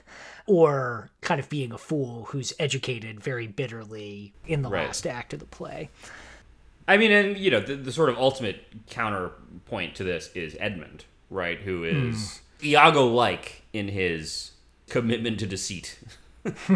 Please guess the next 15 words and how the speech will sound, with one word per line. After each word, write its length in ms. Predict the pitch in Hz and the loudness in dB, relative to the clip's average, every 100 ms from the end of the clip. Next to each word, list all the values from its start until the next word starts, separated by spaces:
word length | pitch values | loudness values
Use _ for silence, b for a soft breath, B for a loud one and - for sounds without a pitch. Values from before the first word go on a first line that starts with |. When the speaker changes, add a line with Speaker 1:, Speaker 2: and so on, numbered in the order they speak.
| - - - - _ B B B B B - | 2 -2 -4 -8 _ B B B B B 2
Speaker 2:
In 100 | 160 | 6
any 100 | 147 | 6
case, 300 | 127 92 - - | 6 2 0 0
I, 480 | 120 117 113 110 - | 6 6 6 2 -2
I 120 | 127 | -2
just, 260 | 135 139 - - B B - | -2 -4 -8 -16 B B -16
I, 220 | 107 113 113 | -12 -10 -8
yeah, 400 | 143 131 98 - | 0 2 2 0
it's, 380 | 120 113 - - | -4 -4 -8 -8
it's 220 | 127 - | -8 -4
a, 280 | 127 117 101 | 0 0 0
it's 140 | 127 | -4
a 60 | 135 | -6
strange 500 | - 175 208 214 135 | -4 -2 -2 -2 -6
incident, 680 | 131 139 151 143 135 135 - | -6 -4 -2 -2 -2 -4 -10